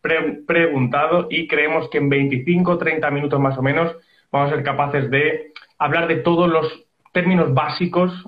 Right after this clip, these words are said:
de, de la fiscalidad cripto. Y luego, eh, la semana que viene, seguramente, Jesús y yo estemos preparando, eh, otro módulo más completo, seguramente de una hora, que luego al final del vídeo os diré dónde podréis obtenerlo. Pero hoy, hoy,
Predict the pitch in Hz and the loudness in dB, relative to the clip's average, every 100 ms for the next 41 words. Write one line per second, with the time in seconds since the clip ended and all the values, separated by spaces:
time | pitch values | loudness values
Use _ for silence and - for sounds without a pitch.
0 | - 127 120 117 110 113 117 117 113 110 | -8 -2 2 2 0 -4 -4 -2 0 0
1 | 110 110 131 135 131 127 120 127 135 139 | -2 -2 -4 -4 -4 -4 -2 -2 -2 -2
2 | 151 - 190 208 214 - - _ - 220 | -2 -4 0 0 -2 -12 -20 _ -2 2
3 | 202 202 196 208 - _ 131 127 135 139 | 4 4 2 -2 -4 _ -4 -2 0 0
4 | 151 170 160 151 165 147 147 147 151 160 | 0 0 0 0 0 0 0 0 0 0
5 | 160 139 135 135 143 143 139 131 131 127 | 0 -2 -2 0 0 0 0 0 0 2
6 | 131 139 151 160 156 _ _ _ 135 156 | 0 2 0 0 -4 _ _ _ 0 2
7 | 156 147 143 175 170 156 135 147 143 156 | 2 2 4 2 2 2 2 2 0 0
8 | 143 131 170 170 - 135 143 139 139 135 | 0 2 0 0 0 0 0 2 2 2
9 | 131 147 147 151 123 120 123 131 127 123 | 2 2 0 -2 0 0 0 0 0 0
10 | 120 131 127 127 123 135 - - _ 139 | 0 0 0 0 0 -2 -6 -18 _ 0
11 | 139 139 131 131 131 117 123 117 104 127 | 2 2 0 0 0 0 0 0 0 0
12 | 156 185 - 165 | 2 0 0 2